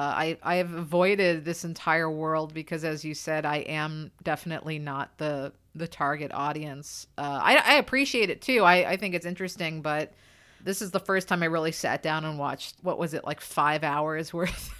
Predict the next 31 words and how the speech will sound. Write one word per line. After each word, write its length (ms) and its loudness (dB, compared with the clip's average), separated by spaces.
<laughs> 1000 2
Our 160 8
list 400 6
of, 200 6
of 280 2
movies 340 2
that 140 4
we 140 6
watched 320 6
for 100 0
this 220 0
episode, 720 2
uh, 300 4
which 240 -2
isn't 260 -2
even 280 0
that 300 4
long, 540 2
but 340 -4
it, 280 -2
it 160 0
sure 400 2
felt 320 2
long 460 -4
when 560 -6
Stan 260 -6
Brakhage 400 -2
also 300 -4
does 280 -2
not 220 -4
have 380 -4